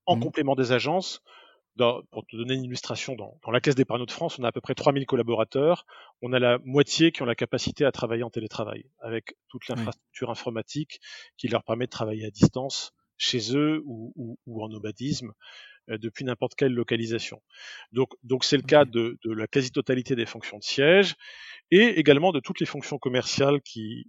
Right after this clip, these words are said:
Speaker 1: en tout cas en Caisse d'épargne, euh, Hauts-de-France, travaillent pour les professionnels, les entreprises, la gestion privée. Et donc, c'est des fonctions qui étaient aux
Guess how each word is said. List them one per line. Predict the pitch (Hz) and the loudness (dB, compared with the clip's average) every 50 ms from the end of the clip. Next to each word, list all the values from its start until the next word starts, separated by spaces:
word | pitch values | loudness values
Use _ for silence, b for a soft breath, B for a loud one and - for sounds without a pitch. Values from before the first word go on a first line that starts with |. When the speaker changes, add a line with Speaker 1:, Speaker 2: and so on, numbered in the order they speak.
| - | -18
Speaker 1:
en | 117 120 | -20 -20
tout | _ _ _ | _ _ _
cas | - 117 | -14 -12
en | 104 | -12
Caisse | 101 - 113 95 | -10 -10 -8 -6
d'épargne, | 107 110 - - 117 117 117 | -6 -6 -4 -6 -6 -6 -8
euh, | 113 113 - - 117 120 | -10 -12 -12 -14 -12 -10
Hauts-de-France, | - 123 - - - 151 165 170 - - B B B B B B _ | -10 -10 -10 -8 -4 -2 -2 -2 -4 -6 B B B B B B _
travaillent | - - 120 117 131 135 | -4 0 2 2 2 2
pour | - - - 117 | 0 -2 -4 -4
les | 117 113 | -4 -4
professionnels, | - - 139 - - 127 - - 120 113 113 117 117 120 | -4 -4 -2 0 0 0 -2 -2 -4 -2 -2 -2 -2 -2
les | 117 117 113 113 | -2 -4 -6 -6
entreprises, | 113 - - 113 - - - 135 135 120 | -8 -10 -10 -12 -12 -10 -8 -8 -6 -4
la | 110 110 | -4 -4
gestion | 101 107 107 - - 113 | -6 -6 -10 -12 -14 -14
privée. | - - 135 117 135 160 160 | -10 -8 -4 -2 0 0 0
Et | 127 | -2
donc, | 117 120 - | -4 -8 -10
c'est | - 127 | -8 -6
des | 117 113 | -6 -6
fonctions | - - 131 - - 160 | -8 -10 -10 -10 -10 -8
qui | - 127 | -8 -6
étaient | - - 127 | -4 -2 -4
aux | 117 | -4